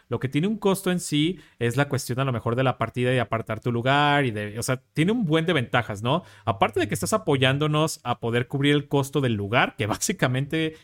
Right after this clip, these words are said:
para eso es ese costo, este, además de esto llevas un buen de cosas extras, ¿no? O sea, tienes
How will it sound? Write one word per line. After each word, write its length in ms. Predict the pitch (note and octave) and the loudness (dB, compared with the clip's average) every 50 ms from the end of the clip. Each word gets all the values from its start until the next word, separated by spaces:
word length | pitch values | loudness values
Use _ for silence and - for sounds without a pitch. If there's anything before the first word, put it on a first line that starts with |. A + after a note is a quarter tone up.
| _ _ - | _ _ -2
para 300 | - B2 A2+ G#2+ A2 A#2+ | 0 2 4 4 4 4
eso 300 | D3 D3 D3+ D#3 D3 D3+ | 4 4 4 4 4 4
es 140 | D3+ D3 | 4 2
ese 220 | E3 D3+ D#3 C#3+ D3+ | 2 2 0 0 2
costo, 480 | - C#3+ D3+ D3 - C#3 C3+ D#3+ - - - _ _ _ - | 4 2 2 2 2 0 0 0 0 -4 -14 _ _ _ -4
este, 560 | - B2 A#2+ A#2 - C3+ C3 C3 - - - - | -2 -2 -2 0 0 0 0 0 0 -2 -6 -2
además 300 | C#3 C#3+ C#3+ D3+ E3+ F3+ | 0 2 4 4 2 2
de 60 | F#3+ | 0
esto 120 | F#3 - F3 | -2 -2 0
llevas 260 | D3+ D3+ D#3 D3+ D3+ | 0 2 0 0 0
un 160 | D3+ D3 C3+ | -2 -2 0
buen 180 | C3+ C3 C3 C3 | 0 0 0 0
de 120 | C3 C3 | -2 -2
cosas 480 | - C3 B2+ A#2+ - A#2 G#2 - - - | -2 -2 -2 -2 -2 -4 -6 -6 -10 -6
extras, 420 | - C3 B2 - - - G#2+ G2+ | -6 -6 -6 -6 -6 -6 -6 -4
¿no? 100 | G#2+ A#2 | -4 -4
O 20 | A#2 | -4
sea, 140 | - A2+ - | -4 -4 -2
tienes 340 | D3+ F3 A#3 C4 - - | -2 -2 -2 -4 -6 -10